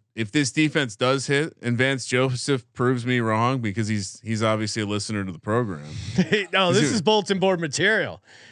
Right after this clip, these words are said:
Speaker 2: Uh, Tim, Tim, what do you like here? I know you said you, you kinda threw out, uh, make playoffs as a value, uh, 'cause of the price difference, and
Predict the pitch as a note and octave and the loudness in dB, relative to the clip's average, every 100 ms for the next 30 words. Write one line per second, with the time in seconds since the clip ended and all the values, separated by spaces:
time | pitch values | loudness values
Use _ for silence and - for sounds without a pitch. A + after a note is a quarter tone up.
0 | - - G3 G3 G3+ F#3 B3+ C4+ A3+ - | -4 2 4 4 2 0 2 2 2 0
1 | B3 A3 B3+ D4 B3+ G#3+ G#3 G3+ - G3 | 0 4 2 2 2 2 2 0 0 2
2 | F#3+ F#3 F3+ - - - F3 F3+ F#3+ F#3 | 2 2 0 -6 -16 -2 2 4 2 0
3 | - F#3+ F3 D3+ F3 D#3+ E3 C#3 G3 G3 | 2 2 0 -2 -4 -2 -4 0 0 0
4 | F3+ F#3 F3+ E3+ D#3+ - - D3 D3+ D#3+ | 0 2 2 2 -2 -10 -4 -2 0 0
5 | D3 D#3+ E3 E3 D3+ D3+ C#3 C3 B2 C#3+ | -2 -2 2 2 0 -4 -4 -2 0 2
6 | D3+ D#3+ E3+ E3 E3+ E3 - - - - | 0 0 0 0 -2 -6 -18 -20 -12 -2
7 | C3+ C3 B2 D#3+ C#3 C3+ A2 D3+ D3+ - | 0 0 -2 -4 -4 -4 0 0 0 0
8 | D3 C3+ D3+ C#3 C#3 B2 B2 D#3+ - | -2 0 -2 -2 -4 -4 -6 -12 -20